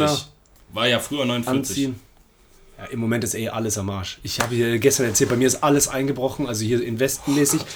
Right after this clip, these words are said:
Speaker 1: Dann hat, kam
Speaker 2: Hast du dich
Speaker 1: ja
Speaker 2: heute wieder ein bisschen gefangen, oder was?
Speaker 1: Nee, nee, schlimmer. Einfach, äh, noch
Speaker 2: Noch
Speaker 1: mal,
Speaker 2: schlimmer?
Speaker 1: ja, ja, drei, viertausend noch mal o-, oben drauf.
Speaker 2: Ah.
Speaker 1: Ganz schlimm. Ganz, ganz, ganz, ganz schlimm. Und, äh, äh, äh, Kryptomarkt komplett zusammengebrochen.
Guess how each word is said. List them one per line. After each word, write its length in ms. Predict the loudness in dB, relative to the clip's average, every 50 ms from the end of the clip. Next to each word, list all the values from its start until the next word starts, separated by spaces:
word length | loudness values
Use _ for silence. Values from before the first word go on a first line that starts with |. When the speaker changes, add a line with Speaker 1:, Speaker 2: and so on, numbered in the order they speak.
| -14 -14 -12 -4
Speaker 1:
Dann 120 | 0 2 2
hat, 180 | 2 2 0
kam 160 | 2 4 6 6
Speaker 2:
Hast 40 | 6
du 40 | 6
dich 80 | 6
Speaker 1:
ja 60 | 4 4
Speaker 2:
heute 80 | 4
wieder 100 | 4 0
ein 20 | 0
bisschen 160 | 0 -2 -6
gefangen, 280 | -4 -2 -4 -4 -2 -2
oder 180 | -2 -2 -2
was? 120 | -4 -6 -6
Speaker 1:
Nee, 180 | -4 -2 -2 0
nee, 180 | 0 0 0
schlimmer. 440 | 0 2 4 4 4 4 4 2 -2 -8 -16 -20 -20 _ -2
Einfach, 340 | -2 -2 0 0 -4 -4 -4
äh, 40 | -4 -2
noch 140 | 0 2 4
Speaker 2:
Noch 100 | 4 4
Speaker 1:
mal, 80 | 4 4
Speaker 2:
schlimmer? 280 | 4 4 4 4 4 4
Speaker 1:
ja, 120 | 6 6
ja, 100 | 6 6
drei, 160 | 4 4 2 2
viertausend 380 | 2 0 0 0 0 0 0 -2
noch 80 | -2
mal 180 | 0 -2 -2 -2
o-, 200 | -4 -4 -6 -4
oben 160 | -2 -2 -4
drauf. 320 | -2 -2 -2 -2 -2 -4 -12 _ -18 -16
Speaker 2:
Ah. 40 | -14 -10 -10 -10 -10 -10 -8 0
Speaker 1:
Ganz 200 | 2 4 4 4
schlimm. 280 | 4 2 2 2 2 6
Ganz, 340 | 6 6 6 6 4 2 6
ganz, 300 | 8 6 8 6 2 6 6
ganz, 240 | 6 8 8 4
ganz 180 | 4 2 2 2
schlimm. 240 | 2 2 2 0 0 -2 -14 -18 -16 -8 -2
Und, 320 | 0 0 0 0 -2 0 4
äh, 120 | 6 6
äh, 440 | 6 6 6 4 4 4 4 4 2 2
äh, 40 |
Kryptomarkt 600 | 2 0 -2 -2 -2 2 2 4 4 4 2 2 2
komplett 360 | 2 2 4 4 2 2 2
zusammengebrochen. 580 | 2 2 4 2 2 2 0 -2 -2 -2 -8